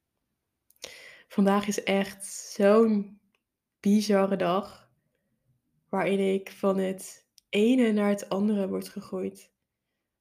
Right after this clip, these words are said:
Waarin ik zoveel voel, zoveel denk. En het als een soort van, ja, waas langs me heen ga en het soort van ongegrond voel van waar ik nu sta. Klinkt als één grote chaos, <laughs> waarschijnlijk.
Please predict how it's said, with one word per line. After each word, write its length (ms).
Waarin 360
ik 580
zoveel 880
voel, 400
zoveel 800
denk. 520
En 160
het 160
als 160
een 80
soort 300
van, 460
ja, 360
waas 400
langs 240
me 100
heen 280
ga 400
en 220
het 180
soort 220
van 320
ongegrond 800
voel 220
van 180
waar 240
ik 60
nu 120
sta. 460
Klinkt 260
als 100
één 200
grote 340
chaos, 680
<laughs> 0
waarschijnlijk. 1040